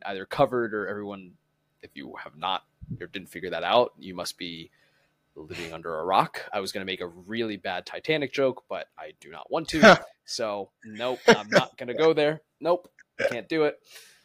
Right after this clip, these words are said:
Speaker 1: We're gonna talk transfers. Um, and we'll talk, of course, about the U S men's national team, what's going on in the world of football. So, Rian, um,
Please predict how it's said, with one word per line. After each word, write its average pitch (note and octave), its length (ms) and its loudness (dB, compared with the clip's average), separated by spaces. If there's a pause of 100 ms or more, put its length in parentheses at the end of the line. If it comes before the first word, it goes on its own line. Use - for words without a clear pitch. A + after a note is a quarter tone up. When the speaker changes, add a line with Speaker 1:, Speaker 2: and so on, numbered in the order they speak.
(180)
Speaker 1:
We're A#2+ 80 -8
gonna B2 120 -4
talk C3 220 4
transfers. C#3+ 640 0 (240)
Um, A#2+ 600 4 (1040)
and B2+ 220 -4
we'll A2+ 100 -4
talk, G#2+ 260 -4
of - 80 -16
course, G#2+ 220 -6
about G#2 160 -4
the G2+ 60 -8
U F#2+ 60 -4
S F#2 100 -6
men's G2 160 -8
national G2 280 -4
team, F#2 360 -10
what's F#2+ 240 -10
going F#2 240 -8
on F2+ 340 -4
in F2 300 -10
the G2+ 80 -6
world E2+ 300 -6
of - 80 -16
football. D#2+ 420 -6 (420)
So, D#3 160 -2
Rian, D#3 360 2 (680)
um, C#3+ 560 4